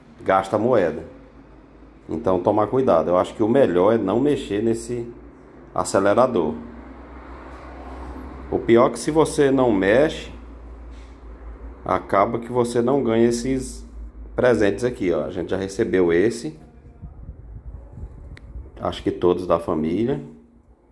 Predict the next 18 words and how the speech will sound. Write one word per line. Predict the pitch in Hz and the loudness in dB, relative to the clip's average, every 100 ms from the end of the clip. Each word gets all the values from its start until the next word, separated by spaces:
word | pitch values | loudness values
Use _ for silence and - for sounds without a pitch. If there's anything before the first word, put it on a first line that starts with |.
| _ _ _ _ - | _ _ _ _ -12
Esse | 85 90 | -8 -4
aqui | 92 | 0
a | |
gente | 90 85 92 | 2 0 0
não | 87 | 0
recebeu | 90 - 82 87 90 | 0 -2 0 2 2
ainda, | 80 90 117 | 0 0 -2
porque | 120 117 120 | -4 -4 0
a | 117 | 0
família | 117 107 117 | 0 0 2
tem | 117 117 | 2 0
que | 117 | 0
tá | 117 113 107 110 107 - _ _ _ _ _ - | -2 0 0 0 -4 -14 _ _ _ _ _ -6
no | 95 104 | -2 0
nível | 90 110 117 98 | 2 2 4 2
de | 107 | 2
indústria | 110 92 92 117 - 131 | 0 0 0 -2 -2 0
oito, | 120 98 101 - - | 2 4 2 0 -6